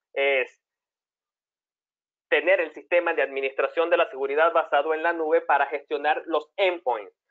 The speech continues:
lo que permite obviamente ahorrar costo y tiempo, además de lo que es, eh, simplificar obviamente todo, eh, lo que es la protección con la red.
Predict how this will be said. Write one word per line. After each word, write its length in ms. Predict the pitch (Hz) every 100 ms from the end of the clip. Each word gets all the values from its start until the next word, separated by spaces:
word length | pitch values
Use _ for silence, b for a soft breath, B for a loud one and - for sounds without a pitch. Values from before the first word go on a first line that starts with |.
| _
lo 120 | 135 135
que 120 | 131
permite 360 | 123 135 147
obviamente 460 | 151 151 151 151 170
ahorrar 420 | 135 135 123 120
costo 460 | - 208 - 196 - _ _
y 160 | - 170
tiempo, 460 | 180 175 - 104 - _ _ -
además 500 | 127 135 135 151 151
de 280 | 156 151 113
lo 160 | 110
que 240 | - 113 123
es, 100 | - -
eh, 360 | 127 120 113 -
simplificar 880 | 143 131 135 139 135 127 151 170 - _ _ _ _ _ _ _
obviamente 640 | 135 147 151 160 151 151 139
todo, 520 | 147 151 160 139 117
eh, 460 | 120 117 107 101 104 _ _ _ _
lo 200 | 135 135
que 100 | 135
es 120 | 131
la 280 | - 143 131
protección 800 | - 139 131 123 - 151 143 143 156 _ _ _ _
con 400 | 160 151 147 135
la 120 | 127
red. 260 | 113 110